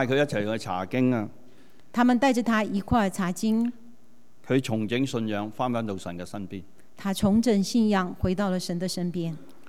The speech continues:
Speaker 1: 事隔好多年啦。
Speaker 2: 事隔多年。
Speaker 1: 今日佢見證。
Speaker 2: 今日他做見證。
Speaker 1: 佢係一個新造嘅人。
Speaker 2: 他是一個新造的人。
Speaker 1: 名同埋利都係過眼雲煙。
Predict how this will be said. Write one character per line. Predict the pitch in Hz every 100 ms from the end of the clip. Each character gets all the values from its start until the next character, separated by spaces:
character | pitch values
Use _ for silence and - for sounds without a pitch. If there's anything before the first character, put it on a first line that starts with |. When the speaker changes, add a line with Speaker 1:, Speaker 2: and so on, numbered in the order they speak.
| - -
Speaker 1:
事 | - 147
隔 | 160 139
好 |
多 | 160 160
年 | 113
啦。 | 104 113 - - -
Speaker 2:
事 | - 262 226
隔 | 202
多 | 190 196 196
年。 | 175 165 160 -
Speaker 1:
今 | 180
日 | 160
佢 | 127 - 120
見 | 120 113
證。 | 110 101 - - - - - - - - - -
Speaker 2:
今 | 240 233 233
日 |
他 | 214 208
做 | 240 214
見 | 233 208 190
證。 | 196 175 165
Speaker 1:
佢 | 143
係 |
一 |
個 | 147
新 | 135 143 127
造 | 98
嘅 | 92
人。 | 85 82 - - -
Speaker 2:
他 | 226
是 | 220 - 262
一 | 208
個 | 190
新 | 190 202 190
造 | 208 175
的 | 170
人。 | 165
Speaker 1:
名 | 127 127
同 | 131 131
埋 | 131 131
利 | 135
都 | 135 185
係 | 160 127 117 117 117
過 | - 131 135 131
眼 | 117 113 127
雲 | 113 92
煙。 | 117 156